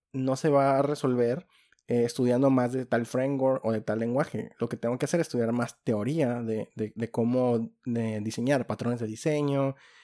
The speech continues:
eh, arquitectura de, arquitectura de datos, arquitectura de sistemas".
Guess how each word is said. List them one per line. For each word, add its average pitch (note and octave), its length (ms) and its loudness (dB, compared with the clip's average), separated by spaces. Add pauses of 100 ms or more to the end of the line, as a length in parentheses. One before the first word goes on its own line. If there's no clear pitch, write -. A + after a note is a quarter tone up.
eh, A#2 340 0
arquitectura A2+ 640 -2
de, A2 300 -6
arquitectura B2 520 -6
de A#2+ 80 0
datos, C3 600 0 (260)
arquitectura B2 500 0
de B2 40 2
sistemas". C3 640 -2